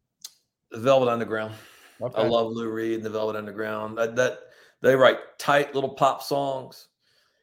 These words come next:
Speaker 1: You know, he was one of those guys, too, that hated jam bands. He's got some great quotes on that. And, you know, I, I heard him, I heard a quote on him the other, say,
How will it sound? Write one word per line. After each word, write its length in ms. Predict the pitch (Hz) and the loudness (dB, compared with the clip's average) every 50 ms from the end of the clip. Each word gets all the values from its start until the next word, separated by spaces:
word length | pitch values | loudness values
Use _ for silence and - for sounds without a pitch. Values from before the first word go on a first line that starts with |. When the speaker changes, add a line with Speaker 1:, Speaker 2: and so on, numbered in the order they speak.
| _ - | _ -8
Speaker 1:
You 80 | 120 | -6
know, 100 | 135 131 | -4 0
he 160 | 123 151 175 | 2 2 4
was 180 | 202 190 170 127 | 4 2 0 0
one 140 | 139 147 143 | 0 -2 0
of 60 | 139 | 0
those 180 | 135 131 113 117 | 0 0 0 0
guys, 280 | 143 131 127 123 123 | 2 2 2 2 0
too, 120 | - 147 143 | 0 -2 -4
that 160 | 113 117 104 | -4 -4 -8
hated 380 | - - 143 143 139 131 117 98 | -6 -4 -4 -4 -2 -4 -6 -6
jam 320 | 98 117 113 113 113 113 | -6 -6 -4 -4 -4 -4
bands. 460 | 101 110 104 101 101 98 - - - _ - | -4 -6 -6 -6 -10 -12 -16 -20 -20 _ -8
He's 200 | 113 143 151 139 | -4 -4 -4 0
got 220 | - 156 147 - | 2 2 2 0
some 160 | - 131 117 | -2 -8 -8
great 260 | 101 123 127 123 - - | -4 -2 -2 -2 -4 -4
quotes 320 | - 123 120 123 120 - | -4 -2 -2 -2 -2 -4
on 140 | 117 110 110 | -6 -6 -4
that. 260 | 110 107 110 107 - - - _ _ _ _ _ _ _ _ _ _ _ - | -4 -4 -4 -4 -6 -8 -14 _ _ _ _ _ _ _ _ _ _ _ -6
And, 240 | 110 117 117 110 - - - _ _ _ _ _ - | -6 -4 -4 -6 -10 -14 -20 _ _ _ _ _ -10
you 100 | 123 120 | -6 -2
know, 120 | 120 117 | 2 4
I, 260 | 117 117 117 - 113 | 4 4 4 2 0
I 20 | 113 | 2
heard 260 | - 165 180 185 165 | 4 4 4 6 4
him, 220 | 170 139 127 113 - | 2 0 -2 -2 -4
I 60 | 117 | -2
heard 200 | 123 196 - - | 0 2 2 0
a 40 | - | 0
quote 300 | - - 160 156 156 143 | 0 2 4 4 4 2
on 120 | 135 127 | 0 -2
him 200 | 131 139 135 135 | -4 -6 -6 -4
the 80 | 131 123 | -2 -4
other, 140 | 117 113 - | -4 -4 -6
say, 340 | - - - 143 139 139 | -12 -8 -4 -4 -2 -2